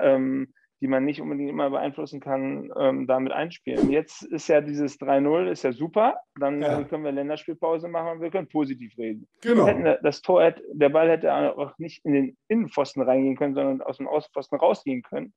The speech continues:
Speaker 1: Du verlierst das Spiel und du hast wieder eine andere Meinung. Diese Faktoren, die kannst du ja, sind sehr schwer zu, zu,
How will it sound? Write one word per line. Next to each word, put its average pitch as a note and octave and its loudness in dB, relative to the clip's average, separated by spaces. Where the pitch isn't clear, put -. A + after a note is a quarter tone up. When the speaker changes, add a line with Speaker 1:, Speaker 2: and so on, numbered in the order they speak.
Speaker 1:
Du C#3+ 0
verlierst D#3 0
das - 4
Spiel E3+ 0
und D3 0
du D3 4
hast E3 2
wieder D#3+ 2
eine D#3 2
andere D#3 -2
Meinung. A#2 -6
Diese F#3+ 0
Faktoren, G#3 -2
die E3+ -16
kannst G3+ -8
du F#3 -2
ja, E3+ 2
sind E3 -6
sehr G3+ 4
schwer F#3+ 0
zu, E3 0
zu, D#3+ -4